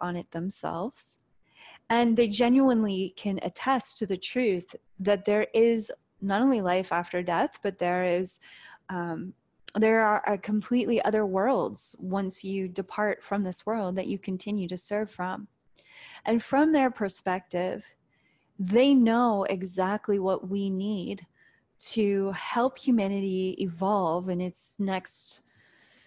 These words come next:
chapter of evolution, what it needs, what it, what it's gonna take to transform from this level of being addiction, addicted to pain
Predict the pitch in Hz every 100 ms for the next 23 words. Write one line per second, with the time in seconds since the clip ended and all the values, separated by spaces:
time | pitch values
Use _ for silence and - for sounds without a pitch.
0 | _ - - 208 233 - 190 175 180 190
1 | 185 185 196 214 - 170 175 190 208 226
2 | 240 - 196 220 220 - 208 214 - 262
3 | 262 - 247 262 262 247 - 233 208 202
4 | - - 226 185 175 185 - _ _ _
5 | _ _ - 233 220 254 262 233 226 226
6 | 214 185 202 196 185 208 202 - 185 180
7 | - - 185 226 - 170 170 202 - -
8 | 190 180 202